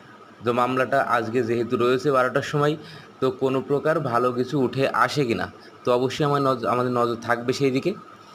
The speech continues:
আহ, তো দেখা যাক, আম, দু হাজার সতেরো এবং দু হাজার বাইশ যে প্রশ্নগুলো, আম, যেটা অভিযোগ রয়েছে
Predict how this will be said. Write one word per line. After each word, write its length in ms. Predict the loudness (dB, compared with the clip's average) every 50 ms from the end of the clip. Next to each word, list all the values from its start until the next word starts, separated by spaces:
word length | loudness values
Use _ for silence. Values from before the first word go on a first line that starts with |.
| -20 -20 -20 -20 -20 -20 -20 -20 -20 -12 -4
আহ, 200 | -2 0 0 0
তো 120 | 0 0 2
দেখা 200 | 2 2 2 2
যাক, 280 | 2 2 0 -2 -4
আম, 480 | -2 0 2 4 4 2 2 0 -2 -2
দু 200 | 0 0 0 2
হাজার 220 | 2 2 2 0
সতেরো 440 | -2 -2 -2 -2 0 0 2 2 4
এবং 460 | 2 2 2 2 0 0 0 -2 -2 -2
দু 100 | 0 0
হাজার 240 | 0 0 0 0 2
বাইশ 460 | 2 2 2 2 0 -4 -4 -8 -10 -14 -18 -20 -20 -18 -12 -6
যে 120 | -2 -2 -2
প্রশ্নগুলো, 640 | -2 -2 -4 -4 -2 0 0 0 2 2 2 0 0 -4 -10 -18 -20 -20 -14 -6
আম, 580 | -2 0 2 2 2 0 -2 -2 -4 -4 -4 -2
যেটা 500 | -2 -2 0 2 2 4 4 2 2 0
অভিযোগ 460 | 0 0 0 2 2 2 0 0 0
রয়েছে 400 | 0 2 2 2 0 0 -2 -2